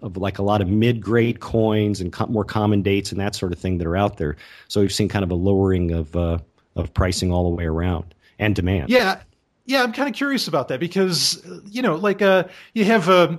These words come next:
Speaker 2: I don't know, a Roman coin of some kind, or you have, maybe you have some old florins, you
Speaker 1: Mm-hmm.
Speaker 2: know, uh, from what, like, the twelfth century or whatever.
Speaker 1: Right.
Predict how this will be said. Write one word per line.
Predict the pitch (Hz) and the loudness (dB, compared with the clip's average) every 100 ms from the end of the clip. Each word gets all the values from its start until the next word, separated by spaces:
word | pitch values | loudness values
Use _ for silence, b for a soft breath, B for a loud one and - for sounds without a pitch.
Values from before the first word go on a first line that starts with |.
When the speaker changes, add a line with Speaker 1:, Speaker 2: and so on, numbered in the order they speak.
| 180 | -6
Speaker 2:
I | |
don't | 180 | -6
know, | 131 127 | -4 0
a | 165 | 4
Roman | 185 190 170 156 | 6 6 4 0
coin | - 147 127 123 | -2 -2 -2 -4
of | 113 | -2
some | - 123 | -4 -4
kind, | - 127 110 | -8 -8 -4
or | 127 | -2
you | 135 | 2
have, | 139 143 | 2 2
maybe | 160 160 | 0 0
you | 151 | 2
have | 143 | 0
some | - | -2
old | 139 147 139 | -4 -4 -4
florins, | - 143 139 131 117 117 110 - | -8 -4 0 -2 -2 -4 -4 -4
you | 120 | -2
Speaker 1:
Mm-hmm. | 110 | -2
Speaker 2:
know, | 113 | -4
uh, | 107 113 110 107 | -6 -8 -8 -12
from | - 120 | -10 -4
what, | 117 | -4
like, | 117 117 | -4 -8
the | - | -6
twelfth | 139 120 | -4 -4
century | 120 113 - 113 | -4 -4 -6 -6
or | 107 | -8
whatever. | 107 110 110 | -6 -4 -2
Speaker 1:
Right. | 104 | -2